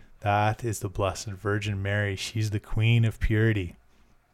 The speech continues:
You know, there's an ancient devotion that Mary will protect us from sins of impurity if we say three Hail Marys when we rise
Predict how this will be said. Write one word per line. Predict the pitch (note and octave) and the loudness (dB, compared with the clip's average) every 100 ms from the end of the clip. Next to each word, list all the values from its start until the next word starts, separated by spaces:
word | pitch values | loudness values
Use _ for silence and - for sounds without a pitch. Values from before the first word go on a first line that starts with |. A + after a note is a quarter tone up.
| _ - | _ 2
You | |
know, | B2 | 6
there's | C3+ C#3 | 6 6
an | C3 | 6
ancient | C3 C#3+ C3+ | 6 4 4
devotion | A2+ G2 A2 C#3 C3+ | 2 4 6 6 6
that | A2+ G2 | 4 4
Mary | G#2 A#2+ | 4 6
will | C#3 C3 | 6 4
protect | - A#2 - A#2+ - | 8 6 8 2 4
us | E3+ - | 2 4
from | B2 G#2 | 2 2
sins | - A#2+ C3+ | 4 6 6
of | C3+ | 6
impurity | C#3 - G#2+ G2+ A2+ | 4 4 4 4 4
if | A2 - | 2 2
we | G#2+ | -2
say | G#2+ G#2 F#2+ | 0 0 0
three | - A#2+ C3+ | 2 2 4
Hail | C3+ C3+ | 4 6
Marys | B2 G#2+ G#2 A#2 G#2+ | 8 8 6 4 4
when | G2 | 2
we | F#2+ F#2 | 2 2
rise | F#2 F#2 G2+ C#3+ D#3+ - | 2 2 2 2 0 -6